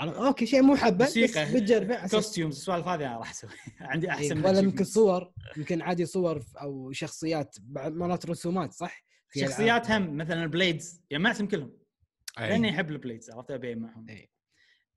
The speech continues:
Speaker 2: إي.
Speaker 1: بس هذا.
Speaker 2: آه، ولو تكلمنا وايد، ها؟ أول سؤال حلقة شي
Speaker 3: والله
Speaker 2: نتكلم
Speaker 3: خوش،
Speaker 2: عنه.
Speaker 3: خوش، آه، نقاش.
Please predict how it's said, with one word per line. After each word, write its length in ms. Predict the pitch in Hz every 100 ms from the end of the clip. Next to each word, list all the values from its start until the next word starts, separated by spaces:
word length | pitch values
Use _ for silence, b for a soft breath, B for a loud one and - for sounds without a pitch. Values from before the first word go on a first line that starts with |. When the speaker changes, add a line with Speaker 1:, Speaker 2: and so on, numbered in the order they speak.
| _ -
Speaker 2:
إي. 240 | 127 117 123
Speaker 1:
بس 300 | - - -
هذا. 100 | 208
Speaker 2:
آه، 680 | 208 208 202 220 233 - -
ولو 220 | 147 143
تكلمنا 420 | 160 - 180 180 180
وايد، 220 | 190 135
ها؟ 60 |
أول 280 | 160 160 170
سؤال 240 | 165 147 127
حلقة 280 | 139 135
شي 120 | 117 127
Speaker 3:
والله 180 | 135
Speaker 2:
نتكلم 160 | 139 151
Speaker 3:
خوش، 240 | 165 117
Speaker 2:
عنه. 180 | 143 135
Speaker 3:
خوش، 380 | 135 151 147 -
آه، 420 | 127 110 110 107
نقاش. 500 | 117 117 107 - -